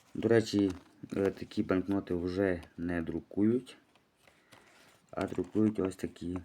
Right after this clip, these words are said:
вже нові, е, банкноти. Напишіть в коментарях, яка красивіша.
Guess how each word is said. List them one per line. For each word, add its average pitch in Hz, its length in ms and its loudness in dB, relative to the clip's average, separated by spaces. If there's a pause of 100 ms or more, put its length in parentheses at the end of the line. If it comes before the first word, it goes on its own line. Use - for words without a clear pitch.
(300)
вже 90 300 -2
нові, 87 460 -2 (680)
е, 80 220 -6 (100)
банкноти. 76 500 -10 (1000)
Напишіть - 560 -4
в - 40 -20
коментарях, 90 580 0
яка 82 320 -4 (400)
красивіша. 95 760 -2